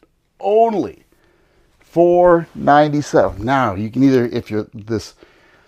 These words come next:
image is clickable, or the link is clickable, it's gonna send you to the page. It's, if not, you have to go to mark nelson online dot com slash passive income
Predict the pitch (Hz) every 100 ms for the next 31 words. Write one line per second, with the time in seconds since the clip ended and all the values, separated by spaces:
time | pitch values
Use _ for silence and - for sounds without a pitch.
0 | _ - 170 190 165 139 - - 196 233
1 | 233 233 - _ _ _ _ _ _ -
2 | 120 113 127 175 185 - - 185 175 165
3 | 175 170 139 113 127 110 - 139 135 135
4 | 127 131 104 - - 131 - - - 151
5 | 165 180 190 147 110 110 131 151 135 113
6 | 127 120 - 107 101 113 151 - 160 156
7 | 156 143 135 120 113 127 151 131 139 139
8 | 110 127 - 156 92 87 - _ _ _
9 | - 156 139 104 123 - - _ _ _
10 | _ _ _ - 143 127 - 156 147 165
11 | _ - 143 147 156 139 135 151